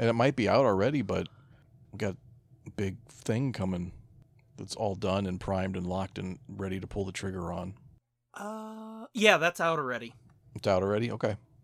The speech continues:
Speaker 2: Yeah, because we put that out on March ninth, which is in the past.
Speaker 1: Okay.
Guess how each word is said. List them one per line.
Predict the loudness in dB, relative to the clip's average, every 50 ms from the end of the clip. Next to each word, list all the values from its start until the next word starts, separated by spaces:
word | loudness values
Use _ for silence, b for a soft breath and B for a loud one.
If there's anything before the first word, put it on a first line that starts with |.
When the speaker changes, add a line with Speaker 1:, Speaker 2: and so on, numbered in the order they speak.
| -20 -20 -20 _ _ -18 -12
Speaker 2:
Yeah, | -6 -2 0 2 0 0
because | -2 -6 -8 -6 -6 -6 -4
we | -4 -6
put | -6 -6 -4 -6 -4 0
that | 2 4 4 4 4 4
out | 4 4 4 4 2 -2
on | -4 -4 -4 -4
March | -4 -2 0 0 -2 -2 -6 -8
ninth, | -6 -2 -2 0 -2 -2 -6 -8
which | -10 -10 -8 -8
is | -8 -6 -6 -6
in | -6 -8
the | -8 -10
past. | -10 -8 -6 -4 -4 -4 -4 -6 -8 -14 -16 -18 -20 -20 -20 -12 -4 2
Speaker 1:
Okay. | 4 4 4 6 4 4 4 2